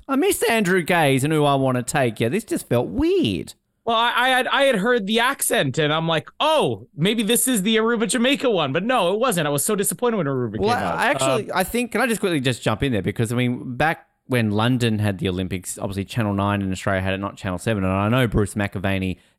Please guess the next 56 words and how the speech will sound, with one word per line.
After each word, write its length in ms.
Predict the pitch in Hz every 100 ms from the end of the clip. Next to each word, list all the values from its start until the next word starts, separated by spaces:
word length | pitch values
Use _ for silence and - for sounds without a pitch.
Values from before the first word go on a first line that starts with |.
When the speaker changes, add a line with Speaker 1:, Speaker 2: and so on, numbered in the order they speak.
| - -
Speaker 1:
did 180 | 117
get 160 | 104 104
hired 640 | - 120 120 104 90 85 -
by 300 | 98 92 90
the 100 | 95
Olympic 280 | 95 101 95
Broadcasting 540 | 101 92 95 - 98
Service 400 | - 95 90 90
to 200 | - 98
do 340 | 90 104 98 95
sort 180 | 104 95
of 80 | 85
some 180 | 101
of 80 | 90
this 160 | 92 -
generic 600 | - 98 95 95 95 -
style 520 | - 98 95 92 90 _ _ -
commentary. 480 | 135 131 - 90
So 140 | 82 101
I'm 160 | 190
assuming 420 | 185 - 160 113 92
that 200 | 92 - _ _
Bruce 240 | - 240 185
is 140 | 110
a 40 | 101
Channel 320 | 147 147 92
seven 380 | - 190 170 110
man. 340 | 90 82 - - _
I 120 | - 190
don't 120 | -
see 140 | 123
Bruce 320 | 101 160 151
defecting 580 | - 98 - 170 - 113
to 100 | 85
Channel 340 | - 143 135 104
nine. 240 | 147 143
That 160 | 151 165
would 160 | 117
be 100 | 101
the 120 | 98 90
biggest 320 | 120 101 -
defection 480 | 98 123 - 117 104
in 100 | 101
the 80 |
history 300 | 104 104 104
of 40 | 90
Australia 420 | 90 131 175 185
if 80 | -
he 80 | 95
does 200 | 92 90
that 160 | 80
next 240 | 95 92 95
year 80 |
for 120 | 87 -
Paris. 360 | 95 85 90
So 180 | -